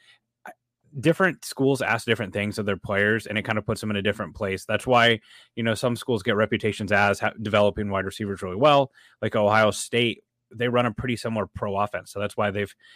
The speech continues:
had so much success. And same with Alabama. Now, obviously, you could say, like, "Hey, those are really good schools, so they have five-star recruits." So that's true, too.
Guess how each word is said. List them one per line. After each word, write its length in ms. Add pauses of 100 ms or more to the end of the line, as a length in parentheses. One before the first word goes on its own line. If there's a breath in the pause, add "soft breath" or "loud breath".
(120 soft breath)
had 200
so 100
much 220
success. 440
And 120
same 140
with 80
Alabama. 560 (360 loud breath)
Now, 140
obviously, 300
you 80
could 100
say, 100
like, 140
"Hey, 120
those 140
are 80
really 220
good 160
schools, 380
so 80
they 60
have 140
five-star 400
recruits." 400
So 300
that's 160
true, 240
too. 400